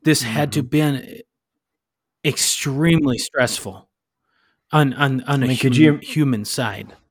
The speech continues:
Speaker 2: Could you imagine being in that amount of stress and agony?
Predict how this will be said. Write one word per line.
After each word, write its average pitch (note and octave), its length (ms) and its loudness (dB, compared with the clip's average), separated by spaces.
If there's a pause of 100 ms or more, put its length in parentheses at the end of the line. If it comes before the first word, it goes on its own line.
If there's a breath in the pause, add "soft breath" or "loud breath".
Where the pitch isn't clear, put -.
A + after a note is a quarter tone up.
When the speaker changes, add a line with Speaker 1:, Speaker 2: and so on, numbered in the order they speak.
(240)
Speaker 2:
Could B2+ 160 -6
you D3+ 100 6
imagine A#2 500 0
being A2+ 280 -2
in G2+ 80 -6
that A2+ 140 -4
amount A2 240 -6
of G2+ 80 -10
stress - 720 -10
and A#2 160 -18
agony? G#2 600 -12